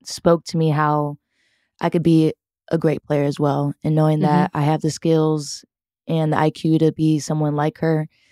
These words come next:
Speaker 1: and play at such a high stage and high, or such a big platform, and knowing that, that I'm being invited by such a great player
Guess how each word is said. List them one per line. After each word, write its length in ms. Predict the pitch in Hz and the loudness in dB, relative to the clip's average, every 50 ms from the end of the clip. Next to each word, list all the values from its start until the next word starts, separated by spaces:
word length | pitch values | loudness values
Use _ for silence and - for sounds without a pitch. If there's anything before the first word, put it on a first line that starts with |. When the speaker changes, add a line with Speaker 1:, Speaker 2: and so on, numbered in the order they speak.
| _ _ _ _ _ _ _ - | _ _ _ _ _ _ _ -6
Speaker 1:
and 140 | 165 156 | -6 -2
play 120 | - 165 160 | 0 2 4
at 100 | 156 147 | 4 4
such 180 | - 170 156 - | 2 0 0 0
a 60 | 160 | 0
high 540 | 131 135 151 151 156 151 151 151 151 147 - | 0 0 2 2 2 2 2 0 -2 -2 -4
stage 580 | - - - - - 156 151 151 151 156 151 - | -6 -10 -10 -6 -2 0 0 2 0 0 0 -2
and 240 | 160 151 151 143 127 | -2 -2 -2 -2 -2
high, 220 | 131 147 156 156 - _ _ - | 0 0 0 0 -2 _ _ -6
or 220 | 165 156 151 151 | -4 -4 -4 -2
such 240 | - - 170 - 170 | 0 0 0 2 0
a 40 | 160 | 0
big 200 | 143 170 165 - _ - | 2 2 0 0 _ -2
platform, 480 | 147 - - - - 156 156 156 151 | 0 0 0 0 0 0 0 0 0
and 100 | 151 151 | 0 0
knowing 300 | 151 156 156 156 156 151 147 | 0 0 2 0 0 0 0
that, 280 | 151 151 151 151 - _ _ _ _ _ _ _ _ _ _ _ _ _ | 0 -2 -2 -2 -6 _ _ _ _ _ _ _ _ _ _ _ _ _
that 320 | - 175 165 156 156 160 170 | -6 -2 0 0 2 2 2
I'm 140 | 165 165 160 | 2 2 2
being 160 | 160 160 160 | 2 2 2
invited 360 | 156 156 160 151 156 156 151 | 2 2 2 2 2 0 0
by 160 | 143 151 151 147 | 0 -2 -2 -2
such 240 | - 165 156 - | -2 -4 -2 -2
a 60 | 165 156 | -2 -2
great 300 | - 160 151 151 - _ | -2 -2 -2 -2 -4 _
player 360 | - 160 160 170 175 190 190 | -2 0 0 2 0 0 -2